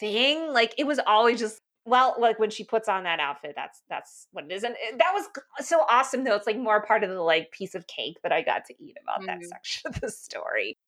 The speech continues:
Speaker 1: And
Speaker 2: Mm.
Speaker 1: I don't know, I enjoyed kind of, like, mentally being in a conversation with that.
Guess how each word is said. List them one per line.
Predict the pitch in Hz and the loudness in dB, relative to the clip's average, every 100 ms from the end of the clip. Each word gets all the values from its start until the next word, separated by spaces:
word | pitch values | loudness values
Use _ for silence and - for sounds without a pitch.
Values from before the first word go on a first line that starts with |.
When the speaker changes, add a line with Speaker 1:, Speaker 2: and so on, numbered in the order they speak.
| _ | _
Speaker 1:
And | 233 220 220 214 | 4 6 6 4
Speaker 2:
Mm. | 214 180 175 _ _ | -2 -4 -12 _ _
Speaker 1:
I | - 403 | 4 4
don't | 247 | 6
know, | 208 | 4
I | 233 | 6
enjoyed | 302 262 269 262 | 4 4 4 4
kind | 254 214 | 2 2
of, | 175 | 2
like, | 180 175 | -2 -2
mentally | 180 175 190 185 | -2 -4 -4 -6
being | 160 160 | -6 -8
in | |
a | 160 | -8
conversation | 160 156 135 - 151 151 120 | -8 -8 -8 -12 -12 -12 -12
with | - 175 | -16 -10
that. | 87 85 73 65 | -6 -6 -6 -8